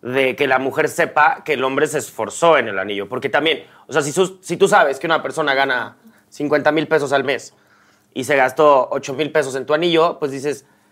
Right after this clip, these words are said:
"Bueno, o sea, a lo mejor le puede haber echado más ganas". O sea, como que de alguna forma, por más que no quisieras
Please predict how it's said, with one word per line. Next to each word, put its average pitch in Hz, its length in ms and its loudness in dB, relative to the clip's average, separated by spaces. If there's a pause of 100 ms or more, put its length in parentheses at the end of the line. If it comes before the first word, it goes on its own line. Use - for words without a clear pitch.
(180)
"Bueno, 190 460 4
o 135 60 -4
sea, 127 260 2
a 135 60 2
lo 135 100 2
mejor 139 280 0
le 175 80 2
puede 156 360 2 (200)
haber 143 260 2
echado 143 260 -2
más 123 260 -4
ganas". 156 340 0
O 127 60 -10
sea, 160 100 0
como 170 220 -2
que 175 100 2
de 175 60 6
alguna 196 240 4
forma, 220 260 2
por 160 140 2
más 160 160 -2
que - 80 -6
no 180 120 -2
quisieras 175 380 -2